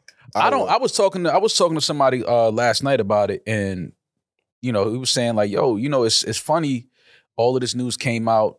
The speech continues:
Speaker 1: about Puff and these things, these allegations, and everything hit the net, and he has to step down from all of these companies that he's the officer of and these things, because I think in her lawsuit, she sued director and
Speaker 2: Everybody.
Speaker 1: officer. Like, so he had to step away from Revolt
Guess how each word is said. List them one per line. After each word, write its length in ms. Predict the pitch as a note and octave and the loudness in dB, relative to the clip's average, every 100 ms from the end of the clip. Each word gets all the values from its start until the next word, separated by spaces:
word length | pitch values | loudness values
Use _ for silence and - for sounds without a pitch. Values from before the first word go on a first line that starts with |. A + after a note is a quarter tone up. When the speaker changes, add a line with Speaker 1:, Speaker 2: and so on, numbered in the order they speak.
| _ | _
Speaker 1:
about 380 | A2 F#2+ G2+ G2 | -6 0 0 0
Puff 400 | - G#2+ G2+ - | 0 0 0 -2
and 120 | F#2 F#2+ | -8 -4
these 120 | - | -2
things, 300 | G#2+ G#2 F#2+ | -2 -4 -4
these 120 | F#2+ | 0
allegations, 600 | F#2+ F#2+ F#2+ G2+ G2 F#2 | 2 2 0 -2 -2 -2
and 60 | G2 | -2
everything 260 | G2 F#2 G2 | -2 -4 -4
hit 140 | G#2 | -6
the 80 | F#2 | -4
net, 240 | F#2+ G2 | 0 0
and 80 | F#2+ | 0
he 120 | G2 | -2
has 120 | F#2 | 0
to 60 | E2+ | 0
step 280 | - G2 - | 0 0 -2
down 260 | G2 G2 | -4 -4
from 180 | F2+ E2 | -4 -2
all 160 | G2 F#2 | 0 2
of 60 | |
these 180 | F2+ F#2+ | 0 -4
companies 480 | - G2+ - F#2+ F2+ | -2 -2 -2 -6 0
that 220 | F#2 E2 - - - - _ | 2 0 -4 -20 -20 -20 _
he's 280 | - G#2 F2 | -8 -6 -4
the 80 | - | -2
officer 520 | F#2+ G2+ F2+ - G2 | 0 -2 -2 0 0
of 160 | G2 F#2+ | 0 -2
and 120 | F#2+ | -6
these 140 | F#2 | -4
things, 380 | - G2 F#2+ - | -4 -4 -4 -6
because 480 | - - F#2+ F2 F2 _ _ _ - | -8 -2 0 0 -4 _ _ _ -4
I 80 | - | -4
think 180 | - F#2+ | -2 -4
in 60 | F#2+ | -4
her 80 | F#2 | -2
lawsuit, 400 | G2 A2+ - F2+ | 0 0 0 -2
she 180 | - | 0
sued 540 | G2 - A#2 G#2 F#2 - _ _ _ | 0 0 -2 -2 -4 -8 _ _ _
director 440 | F#2+ E2+ G#2 G2+ F#2 | 0 0 0 -2 -2
and 80 | F#2 | -2
Speaker 2:
Everybody. 220 | F#2 G2 | 0 0
Speaker 1:
officer. 280 | G2 G2+ F2+ | 0 0 0
Like, 180 | F2 D#2 | 0 2
so 260 | G#2 F2 - _ _ - | 2 0 -4 _ _ -6
he 100 | A#2+ | -2
had 160 | A2 | -2
to 60 | G2+ | 0
step 220 | - G#2 | -2 -2
away 260 | F#2+ G#2+ A2+ | 0 0 0
from 200 | - F#2+ | -6 -8
Revolt 380 | F2+ G2 F#2 | 0 2 2